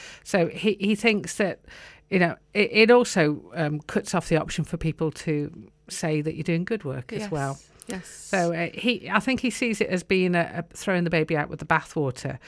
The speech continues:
Speaker 1: and his, um, s-, recommendation would be keeping some of the main accounts, you know, maybe, maybe slimming down the number of accounts that they have,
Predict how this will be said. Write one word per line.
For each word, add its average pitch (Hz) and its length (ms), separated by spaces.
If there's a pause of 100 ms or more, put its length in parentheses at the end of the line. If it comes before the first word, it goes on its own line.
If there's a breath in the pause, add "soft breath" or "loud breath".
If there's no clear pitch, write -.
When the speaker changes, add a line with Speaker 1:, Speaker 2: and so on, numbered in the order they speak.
(320 loud breath)
Speaker 1:
and 165 300
his, - 680
um, 151 420 (220)
s-, 160 220
recommendation 170 840
would 135 120
be 151 80
keeping 185 400
some 180 180
of 165 60
the 160 60
main 170 280
accounts, 143 760
you 190 100
know, 165 80
maybe, 185 300
maybe 190 300
slimming 175 400
down 180 260
the 185 80
number 147 240
of 139 80
accounts 139 400
that 156 140
they 147 80
have, 135 280